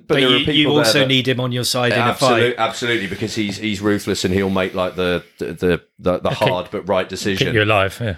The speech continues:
Speaker 1: And yeah, the, the film itself kind of, like, like, sort of crescendos to, to the scene where it's, it, the, the, I'm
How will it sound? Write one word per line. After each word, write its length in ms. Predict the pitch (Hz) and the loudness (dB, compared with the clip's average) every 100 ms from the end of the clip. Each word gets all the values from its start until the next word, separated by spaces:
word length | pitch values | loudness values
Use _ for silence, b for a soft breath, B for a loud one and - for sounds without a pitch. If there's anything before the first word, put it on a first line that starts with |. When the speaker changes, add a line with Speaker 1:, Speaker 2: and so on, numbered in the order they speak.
| - - | -10 -4
Speaker 1:
And 440 | 101 98 95 - 120 | -2 -2 -4 -6 0
yeah, 220 | 110 85 | 0 2
the, 240 | 95 92 | 2 0
the 60 | 95 | -2
film 480 | - 104 92 90 90 _ | -2 0 2 -2 -10 _
itself 460 | 90 - 101 90 - | -6 0 2 0 0
kind 180 | 92 | 0
of, 120 | 90 92 | 2 2
like, 420 | 85 85 - - 80 | 2 0 -6 -12 -6
like, 160 | 82 85 | -2 -2
sort 180 | - 85 | -2 -2
of 80 | - | -2
crescendos 720 | 92 - 92 85 82 80 - | -2 0 0 2 2 2 0
to, 280 | - 82 80 | 0 0 0
to 180 | - 85 | -2 -4
the 100 | 85 | -2
scene 380 | - 90 80 | 0 0 0
where 280 | 80 78 80 | 0 0 0
it's, 320 | - - - 135 | 0 0 0 0
it, 160 | 139 | -2
the, 140 | 127 104 | -2 0
the, 200 | 113 107 | 0 2
I'm 200 | 110 | -2